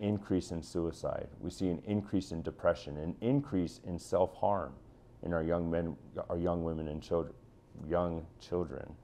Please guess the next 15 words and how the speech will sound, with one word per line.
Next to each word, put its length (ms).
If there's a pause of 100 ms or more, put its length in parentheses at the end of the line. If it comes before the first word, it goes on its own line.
(840)
And 140
so 460 (360)
the 100
best, 440 (140)
one 220
of 80
the 60
best, 320
one, 280
a 60
good 220
way 160
to 60
get 200
involved 640